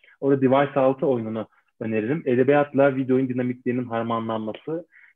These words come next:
kusursuz derecede, e, hem ses teknolojileri hem de interaktifte nasıl bir edebiyat, e,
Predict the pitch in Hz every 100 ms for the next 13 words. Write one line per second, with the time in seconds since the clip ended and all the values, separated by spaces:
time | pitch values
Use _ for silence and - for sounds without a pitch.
0 | _ _ - - 131 131 175 123 117 110
1 | 107 104 104 - 113 127 123 110 117 123
2 | - 123 113 117 123 117 120 120 123 117
3 | 120 117 113 120 - 123 139 131 120 98
4 | 113 113 107 104 - _ - - _ -